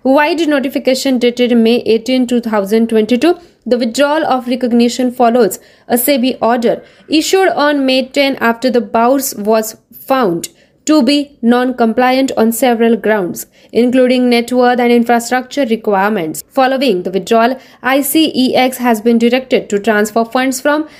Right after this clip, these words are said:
I C E X Investor Protection Fund and Investor Services Fund to sebi's Investor Protection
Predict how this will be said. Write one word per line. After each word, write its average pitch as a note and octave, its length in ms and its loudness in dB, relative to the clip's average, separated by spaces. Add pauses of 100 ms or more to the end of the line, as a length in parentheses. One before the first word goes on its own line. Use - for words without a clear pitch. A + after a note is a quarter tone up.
(100)
I C4+ 220 -2
C E4 200 0 (180)
E - 100 2
X B3+ 240 0
Investor A#3+ 500 0
Protection A3+ 480 -2
Fund D4+ 320 0 (340)
and B3 380 0
Investor A3+ 460 0
Services A#3 560 0
Fund C4 440 -2 (300)
to C4 200 -2
sebi's D4+ 400 2
Investor C4+ 440 0
Protection C4+ 580 -2